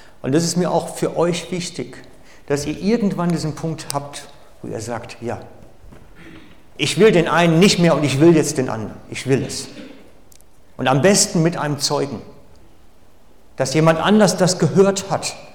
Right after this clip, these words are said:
und mir dann irgendwann mal bestätigen kann, wenn die Zweifel kommen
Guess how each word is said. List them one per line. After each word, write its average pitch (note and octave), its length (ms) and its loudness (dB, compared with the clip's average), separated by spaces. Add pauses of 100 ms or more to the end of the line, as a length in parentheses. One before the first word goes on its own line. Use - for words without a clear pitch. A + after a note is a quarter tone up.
(220)
und B2+ 140 -2
mir E3+ 140 6
dann D3+ 240 2
irgendwann F#3 580 2
mal D3+ 400 -2 (460)
bestätigen B2 600 -8
kann, D3+ 220 -12 (600)
wenn C3 120 -2
die A#2 100 -4
Zweifel - 520 -4
kommen F#2 300 -12